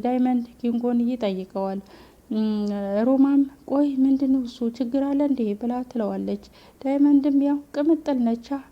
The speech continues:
ብሎ ዳይመንድ ይላታል። እም፣ "ቆይ እስቲ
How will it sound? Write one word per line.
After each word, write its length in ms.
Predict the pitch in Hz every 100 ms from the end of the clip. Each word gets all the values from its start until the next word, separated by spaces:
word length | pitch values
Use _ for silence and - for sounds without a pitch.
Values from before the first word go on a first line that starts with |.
| -
ብሎ 200 | 233 254 269 262 - 240 226
ዳይመንድ 480 | 262 262 254 254 247
ይላታል። 560 | 240 233 202 196 196 196 - - - -
እም፣ 380 | 247 247 240 233 226 233 - - - - _ _ - - - _ -
"ቆይ 180 | 294 277 -
እስቲ 240 | 247 254